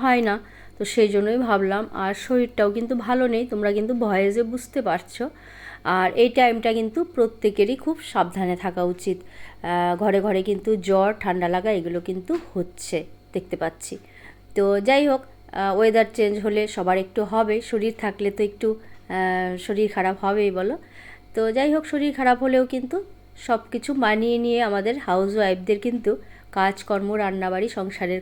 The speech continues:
কাজকর্ম সবই করতে হয় বলো। তো মাছের ঝোলটা করব, আর করব কোয়াশ এনেছে তোমাদের দাদা ভাই, কোয়াশ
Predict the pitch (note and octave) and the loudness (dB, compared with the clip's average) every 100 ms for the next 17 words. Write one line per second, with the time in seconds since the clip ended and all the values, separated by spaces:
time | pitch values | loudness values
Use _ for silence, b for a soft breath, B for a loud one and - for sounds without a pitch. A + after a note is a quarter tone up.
0 | G3 F#3+ - G3 C4+ - E3 F#3 G#3+ G3 | -4 -6 -4 -6 -6 -8 -6 -6 -6 -6
1 | - F3 E3 F3 F#3 C4+ _ _ _ A#3+ | -8 -6 -4 -4 -4 -6 _ _ _ -4
2 | A#3 A#3 A#3 C4 A3+ A#3+ B3+ C#4+ C#4 D4+ | 2 2 4 0 6 6 6 4 6 6
3 | C4 B3+ C4 - G#3 G#3+ A#3 A3 C4+ - | 8 6 4 4 4 6 6 6 4 2
4 | - D#4+ D4+ C4+ B3 A#3+ A3+ A3+ A3 A3 | 4 6 6 6 6 6 4 6 4 6
5 | G#3+ A3 G#3+ G3 - A#3 A3+ | 6 6 6 2 4 4 4